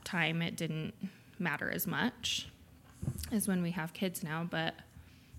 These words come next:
um, he, yeah, he just kind of went full force into it, and his goal was really to get,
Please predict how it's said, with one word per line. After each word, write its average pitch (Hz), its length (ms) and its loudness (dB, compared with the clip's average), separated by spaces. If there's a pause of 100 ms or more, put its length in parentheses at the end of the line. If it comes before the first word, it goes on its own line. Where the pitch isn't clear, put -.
(240)
um, 180 680 0 (140)
he, 185 680 2 (2250)
yeah, 196 320 6 (100)
he 190 100 4
just 185 220 0
kind 185 220 4
of 180 120 2
went 175 320 2
full 185 340 0
force - 360 2
into 190 280 0
it, 196 160 2
and 185 140 2
his 185 200 2
goal 180 320 4
was 175 200 -2
really 165 340 0
to - 120 -6
get, 160 540 -2